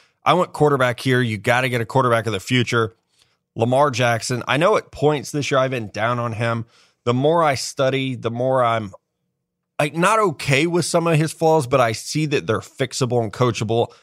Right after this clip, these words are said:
And that's the same with every quarterback in this class. So I think I'm buying in a little bit more to his potential.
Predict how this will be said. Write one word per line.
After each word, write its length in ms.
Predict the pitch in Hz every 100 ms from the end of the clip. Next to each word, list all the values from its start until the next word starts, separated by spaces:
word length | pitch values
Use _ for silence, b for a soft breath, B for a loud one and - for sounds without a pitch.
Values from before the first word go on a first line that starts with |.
| b _ _
And 160 | 127 127
that's 220 | 131 135
the 100 | 147
same 240 | 123 135 127
with 140 | 120
every 180 | 117 120
quarterback 400 | - 117 110 113
in 80 | 110
this 140 | 101
class. 280 | - 110 104
So 160 | 107 101 B B
I 40 | 131
think 100 | 156
I'm 160 | 139
buying 320 | 104 120 123 123
in 120 | 123
a 80 | 120
little 200 | 120 120
bit 160 | 117
more 280 | 117 113 113
to 220 | - 113
his 240 | 101 117 104
potential. 720 | - - - 123 127 120 113